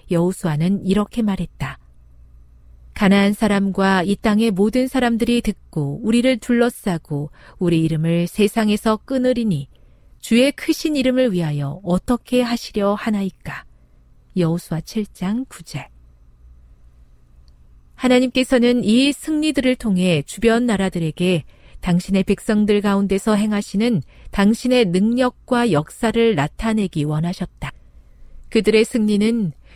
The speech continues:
다른 나라 사람들에게 여호와 하나님의 능력을 나타내는 증거가 되어야 했던 것이다. 그러나 아이에서의 굴욕은 하나님께서 계획하신 증거의 효력을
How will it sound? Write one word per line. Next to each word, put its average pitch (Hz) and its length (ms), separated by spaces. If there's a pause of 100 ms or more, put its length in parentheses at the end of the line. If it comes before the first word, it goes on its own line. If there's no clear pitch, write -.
다른 226 300
나라 262 220
사람들에게 208 920 (240)
여호와 190 360
하나님의 240 540
능력을 226 600
나타내는 226 680
증거가 190 640
되어야 165 380
했던 208 380
것이다. - 480 (920)
그러나 175 520 (260)
아이에서의 226 720
굴욕은 170 640 (280)
하나님께서 247 640
계획하신 247 800
증거의 208 720
효력을 170 640